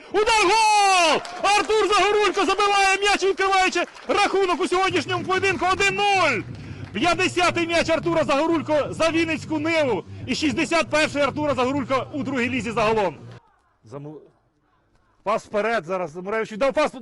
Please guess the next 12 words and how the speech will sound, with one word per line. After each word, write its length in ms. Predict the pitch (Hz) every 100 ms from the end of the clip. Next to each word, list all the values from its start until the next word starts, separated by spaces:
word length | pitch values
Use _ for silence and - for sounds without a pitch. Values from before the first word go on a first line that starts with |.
| 214
Простріл. 400 | 247 370 311 311
Небезпечний 480 | 294 349 311 370 330
момент! 1000 | 311 302 285 269 247 233 220 208 202 190
Іван 260 | 202 196 185
Сомов. 560 | - 190 160 151 131 113 - -
Один 320 | 156 165 175 175
один. 420 | 160 156 131 107 - _ - - - _ _ _
Одразу 560 | 156 165 226 240 170 190
фактично 520 | 202 - 208 180 185
вдається 460 | 156 175 190 175 180
відігратися 640 | 175 175 185 165 - 160
зараз. 480 | 143 165 147 -